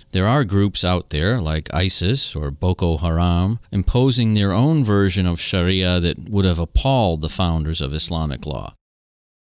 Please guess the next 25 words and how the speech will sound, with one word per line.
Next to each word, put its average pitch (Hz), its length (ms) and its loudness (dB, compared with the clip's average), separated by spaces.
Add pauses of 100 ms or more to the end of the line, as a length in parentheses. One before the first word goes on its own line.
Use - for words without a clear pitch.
(440)
So, 151 340 4
as 117 120 2
you 104 60 4
might 127 280 2
well 113 200 2
expect, - 640 -2 (400)
the 101 100 0
reality 113 800 2
is 95 140 0
something 104 400 0
quite 87 400 -2
different 90 480 0
than 85 220 4
these 82 380 2
alarmist, 92 920 2
frightening 92 680 2
visions. - 600 -2 (480)
And 127 160 0
that's 160 240 0
what 139 80 0
we're 110 120 0
gonna 104 180 2
talk 92 320 0
about 87 280 0
today. - 520 -6